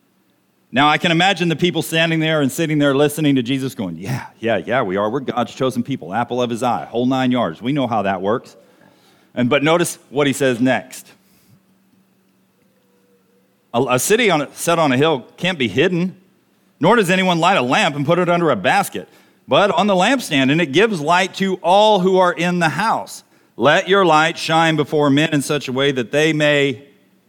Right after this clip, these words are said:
see your good works.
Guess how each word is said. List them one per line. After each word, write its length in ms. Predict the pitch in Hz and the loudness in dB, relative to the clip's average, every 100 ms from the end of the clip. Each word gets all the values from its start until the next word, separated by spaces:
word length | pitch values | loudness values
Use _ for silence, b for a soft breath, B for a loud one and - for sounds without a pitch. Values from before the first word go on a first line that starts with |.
| _ _ | _ _
see 640 | - - 170 151 104 73 - _ _ _ _ _ _ _ _ _ _ _ _ _ _ _ _ _ - | -12 -2 0 2 0 -6 -20 _ _ _ _ _ _ _ _ _ _ _ _ _ _ _ _ _ -20
your 600 | 90 127 202 202 135 90 | -2 4 6 6 4 0
good 320 | 82 104 87 | -2 -2 -2
works. 720 | 85 78 69 _ _ - | -6 -8 -10 _ _ -20